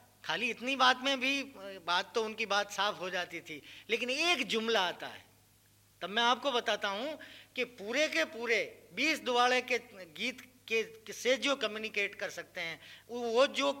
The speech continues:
क-, संप्रेषित करती है एक कहानी का,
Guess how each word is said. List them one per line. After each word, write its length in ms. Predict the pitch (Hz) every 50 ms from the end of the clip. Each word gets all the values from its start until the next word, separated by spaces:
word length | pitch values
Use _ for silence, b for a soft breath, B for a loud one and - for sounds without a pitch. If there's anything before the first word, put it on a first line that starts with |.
| -
क-, 240 | 233 214 202 185 170 156
संप्रेषित 600 | - 190 185 185 - 269 285 277 277 285 294 -
करती 320 | - 226 202 - - 220 202
है 280 | 180 196 240 269 254 B B B B B B - -
एक 420 | - 277 294 302 320 320 311 311 -
कहानी 440 | 240 196 185 202 233 269 269 294 285 -
का, 240 | - 226 208 190